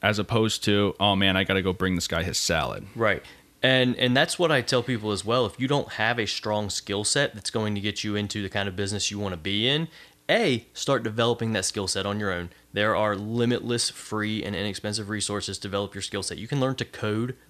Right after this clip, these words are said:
Speaker 2: for free.
Speaker 1: Mm-hmm.
Speaker 2: And so start doing that. And then get yourself a bartending job, a, a job waiting tables, because those are the jobs that it's essentially networking the entire job.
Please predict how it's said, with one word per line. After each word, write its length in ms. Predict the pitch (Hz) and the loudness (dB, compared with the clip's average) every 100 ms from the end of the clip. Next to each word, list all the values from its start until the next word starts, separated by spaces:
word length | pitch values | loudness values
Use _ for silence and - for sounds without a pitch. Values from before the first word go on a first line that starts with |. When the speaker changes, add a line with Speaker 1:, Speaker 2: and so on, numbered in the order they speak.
| - | -14
Speaker 2:
for 180 | - | -8
free. 640 | 95 - - 101 101 82 58 - | -8 -10 -12 -6 -4 -4 -10 -4
Speaker 1:
Mm-hmm. 180 | 107 98 107 - | -2 -2 -4 -8
Speaker 2:
And 180 | - 117 | -2 0
so 120 | - | 2
start 320 | 107 - 131 143 | 0 2 2 2
doing 220 | 139 110 | 0 2
that. 340 | 120 95 - - | 2 2 -2 0
And 180 | 120 | 2
then 320 | 127 214 185 - | 4 2 2 -2
get 140 | - 180 | -2 0
yourself 340 | 214 151 120 | 0 0 0
a 60 | 98 | 0
bartending 480 | 98 95 98 90 | -2 -2 -4 -6
job, 300 | 90 90 80 - - - | -4 -4 -6 -8 -20 -6
a, 120 | 113 107 | -4 -2
a 140 | 107 104 | 0 0
job 340 | 98 110 104 | 2 2 2
waiting 240 | 104 95 92 | 0 -2 -2
tables, 420 | 101 87 87 - - - - | -2 -2 -6 -8 -14 -20 -10
because 500 | 117 127 117 110 113 - | -4 2 2 2 -2 -4
those 320 | 107 139 156 | 2 2 2
are 220 | - 127 | 2 2
the 120 | 139 | 0
jobs 460 | 117 110 101 117 117 | 0 2 2 0 -2
that 200 | 110 104 117 | 0 0 0
it's 160 | - | -2
essentially 480 | 110 127 139 151 123 | 0 0 0 0 0
networking 680 | 104 107 - 131 139 160 156 - | 2 0 2 -2 -2 -4 -4 -10
the 180 | 98 107 | -4 0
entire 640 | 101 95 - 101 101 104 - _ _ - | 0 -2 -2 0 0 -2 -6 _ _ -14
job. 420 | 98 101 98 78 | -2 0 0 -2